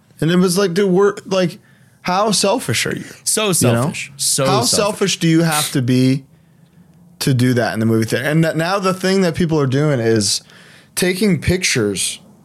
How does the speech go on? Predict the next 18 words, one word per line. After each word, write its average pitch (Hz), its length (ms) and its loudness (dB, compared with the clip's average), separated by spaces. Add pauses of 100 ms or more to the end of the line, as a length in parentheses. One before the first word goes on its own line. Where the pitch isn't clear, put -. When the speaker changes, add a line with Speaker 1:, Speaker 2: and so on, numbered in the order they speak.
(120)
Speaker 1:
when 135 220 2
the 117 100 2
title 139 360 -2
card 90 340 -8
hits. - 420 -14 (180)
Speaker 2:
Right. 107 520 -2 (520)
Speaker 1:
It'll 135 160 0
say 170 320 0
the 170 160 2
title 165 360 0
of 151 40 0
the 147 60 0
movie, 143 280 2
and 113 120 0
then 117 80 0
people 123 240 0
are, 110 80 2
like, 90 260 -2